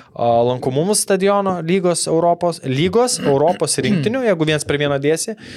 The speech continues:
vidurkius ir transliacijų. Kad aš manau, kad aštuonių, dešimties metų bėgy futbolas, e, perlips visose šitose. Bent, e, septyni procentai tikrai. Rinktinės, e,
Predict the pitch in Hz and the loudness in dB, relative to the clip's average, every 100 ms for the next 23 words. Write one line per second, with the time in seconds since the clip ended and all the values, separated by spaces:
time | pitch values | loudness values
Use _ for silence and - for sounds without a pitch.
0 | - - 151 190 185 196 - 165 160 165 | -18 -10 0 0 2 -2 0 -2 -2 -4
1 | - 139 110 - - 117 - 139 - 135 | -2 -2 -4 -10 -14 -18 -4 -2 0 -2
2 | 135 120 - 120 135 139 127 127 123 123 | -2 -4 -4 -4 -2 -2 -2 -4 -4 -4
3 | 131 123 117 123 123 113 107 104 - 113 | -4 -6 -2 -2 0 -2 -4 -8 -10 -4
4 | 107 107 - - - - 113 110 110 - | -4 -4 -6 -8 -10 -6 -4 -4 -6 -12
5 | - - 117 - - - - _ _ _ | -12 -14 -10 -8 -6 -8 -10 _ _ _
6 | _ _ - - - - - - - _ | _ _ -20 -14 -10 -10 -12 -14 -20 _
7 | _ - 143 139 131 135 123 120 - - | _ -4 -2 -2 -2 0 2 0 -2 -4
8 | 139 131 120 - 107 104 117 101 - - | -6 -2 -2 -4 -12 -8 -8 -8 -16 -20
9 | - _ 117 147 170 151 135 123 - - | -20 _ -6 -6 -6 -6 -4 -4 -6 -6
10 | 113 | -2